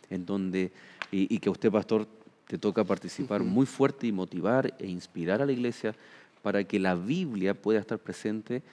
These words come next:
Speaker 1: en todos los aspectos. Es decir, eh, tal vez por eso la palabra es perseveraban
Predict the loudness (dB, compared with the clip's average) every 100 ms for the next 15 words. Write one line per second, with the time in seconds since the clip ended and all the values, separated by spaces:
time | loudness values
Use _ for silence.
0 | -20 _ -4 -4 -6 -2 -2 0 -4 -6
1 | -10 -4 -4 -6 -14 -14 -10 -8 -8 -4
2 | -4 -4 -10 -6 -2 2 4 4 4 4
3 | 2 2 0 0 0 2 2 2 0 -2
4 | -4 -4 0 0 2 4 4 2 -2